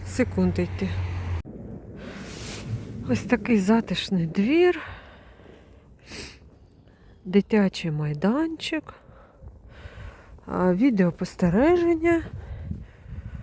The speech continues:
Охорона, консьєржка, все, що треба. Друзі, хочу звернути вашу увагу. Подивіться, який зразковий під'їзд. Бачите? Квіточки.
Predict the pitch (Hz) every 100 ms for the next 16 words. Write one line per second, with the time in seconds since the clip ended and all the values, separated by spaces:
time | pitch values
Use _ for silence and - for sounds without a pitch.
0 | - - - 196 190 196 190 220 330 320
1 | 302 294 - - 185 165 - 226 262 202
2 | - - 240 - - 269 294 - - 226
3 | 220 - - - 175 165 175 180 - -
4 | - _ _ - 208 190 185 170 - 202
5 | 196 175 185 180 180 175 165 - 190 170
6 | 233 190 - 180 180 208 - 175 - 147
7 | - _ - _ _ - - - - -
8 | _ - 175 185 - 254 214 208 214 -
9 | 170 160 156 - 233 247 - - 131 -
10 | - 180 185 240 269 247 240 - -